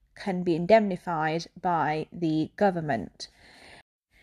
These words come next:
Now, the Act does say expressly that it does not intend to doubly protect those individuals who have indemnity insurance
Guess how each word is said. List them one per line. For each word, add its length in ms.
Now, 140
the 180
Act 400
does 220
say 260
expressly 640
that 140
it 140
does 200
not 300
intend 420
to 140
doubly 580
protect 640
those 280
individuals 800
who 180
have 500
indemnity 640
insurance 800